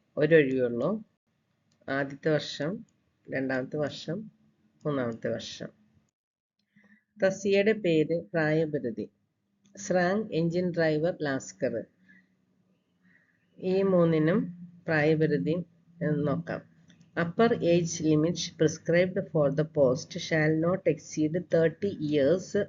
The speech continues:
as on thirty February രണ്ടായിരത്തി ഇരുപത്തിയഞ്ച്. That is, applicant should be born on or after fourteenth February nineteen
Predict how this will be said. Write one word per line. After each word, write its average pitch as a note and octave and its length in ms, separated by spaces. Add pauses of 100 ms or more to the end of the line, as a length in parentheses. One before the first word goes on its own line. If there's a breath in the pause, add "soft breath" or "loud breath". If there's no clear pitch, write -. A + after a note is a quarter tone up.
(160)
as E3 120 (220)
on C#3 120 (180)
thirty D3+ 400 (680 soft breath)
February D3 600 (220)
രണ്ടായിരത്തി C#3 680
ഇരുപത്തിയഞ്ച്. C#3 680 (220)
That C#3+ 180
is, F3+ 160 (200)
applicant E3+ 500
should C#3+ 220 (100)
be E3+ 60 (140)
born C3+ 260 (140)
on C#3 300 (600 loud breath)
or C#3+ 260 (320)
after F#3 360 (540)
fourteenth F3 580 (140)
February C#3+ 580 (280)
nineteen C#3 440